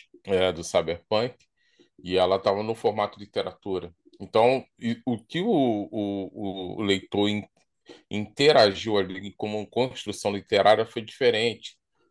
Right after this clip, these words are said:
do que aconteceu, por exemplo, no próprio Matrix, quando foi em noventa e nove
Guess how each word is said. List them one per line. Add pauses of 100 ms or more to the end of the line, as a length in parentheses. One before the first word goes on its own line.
(140)
do
que
aconteceu,
por
exemplo,
no
próprio
Matrix,
quando
foi
em
noventa
e
nove